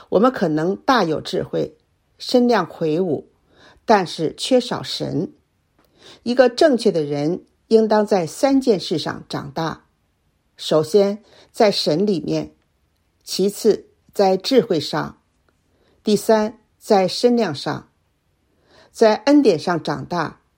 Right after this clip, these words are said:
就是在神的增长上长大。恩典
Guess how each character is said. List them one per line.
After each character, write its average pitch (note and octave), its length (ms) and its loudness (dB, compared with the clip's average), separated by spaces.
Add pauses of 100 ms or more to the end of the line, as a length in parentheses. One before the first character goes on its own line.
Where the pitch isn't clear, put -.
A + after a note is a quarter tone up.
(260)
就 A3 160 2
是 G3 140 2
在 G#3+ 180 2
神 - 240 -6
的 F#3+ 80 2
增 C4+ 320 0
长 - 180 -6
上 D3+ 320 -8
长 C#3 220 -10
大。 D3 320 -8 (800)
恩 D4 220 6
典 D#3 280 0